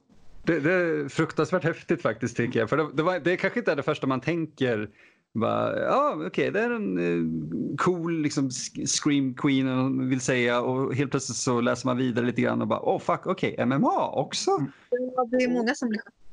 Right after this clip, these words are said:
Speaker 2: chockerade. De bara, "Va? Du?" Jag bara, "Ja." <laughs>
Speaker 1: Ja, men du har lite den här, ja, men så här, du vet, chilla, laid back attityden. Och sen tänker man inte att jag kan få min käke bruten på två sekunder. <laughs>
Speaker 2: Nej,
Speaker 1: Jag
Speaker 2: det är många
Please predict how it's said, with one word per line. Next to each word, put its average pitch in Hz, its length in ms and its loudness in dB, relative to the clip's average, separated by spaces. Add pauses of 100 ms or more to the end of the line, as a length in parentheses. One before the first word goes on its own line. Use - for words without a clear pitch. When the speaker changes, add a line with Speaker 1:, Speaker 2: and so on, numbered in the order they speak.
(100)
Speaker 2:
chockerade. 220 440 2
De 185 120 -2
bara, 170 100 2
"Va? 226 160 0 (360)
Du?" 214 140 0 (220)
Jag 185 160 -2
bara, - 140 -2 (120)
"Ja." 220 300 -2 (1120)
<laughs> 254 200 2
Speaker 1:
Ja, 220 140 2
men 240 240 -2 (300)
du 202 100 2
har 254 200 4
lite 254 200 -2
den 185 100 0
här, 160 140 2
ja, 170 80 0
men 190 120 0
så 180 80 0
här, 151 120 2 (720)
du 180 80 0
vet, - 140 0
chilla, 180 520 0
laid 170 260 -2
back 165 280 0
attityden. 151 1000 0
Och 135 460 2
sen 143 260 2
tänker 135 260 0
man 135 120 2
inte 127 200 0
att 117 100 -2
jag 143 160 0
kan 247 120 0
få 170 140 0
min 131 120 2
käke 135 320 -2
bruten 143 320 0
på 113 80 -4
två 104 180 -2
sekunder. - 380 -2
<laughs> 135 40 -4 (1600)
Speaker 2:
Nej, 254 220 2
Speaker 1:
Jag 269 80 2
Speaker 2:
det 269 60 -2
är 277 60 -6
många 269 200 0